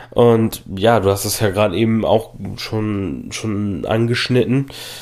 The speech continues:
N-, ja, Receptions sind einfach wertvoller als, äh,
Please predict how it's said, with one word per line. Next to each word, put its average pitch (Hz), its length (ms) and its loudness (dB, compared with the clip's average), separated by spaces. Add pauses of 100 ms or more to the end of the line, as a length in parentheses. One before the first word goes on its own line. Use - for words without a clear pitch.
(440)
N-, 123 280 0 (800)
ja, 110 360 2
Receptions 127 960 -2
sind 113 240 0
einfach 107 320 -4
wertvoller 107 640 -2
als, - 500 -6
äh, 95 360 -4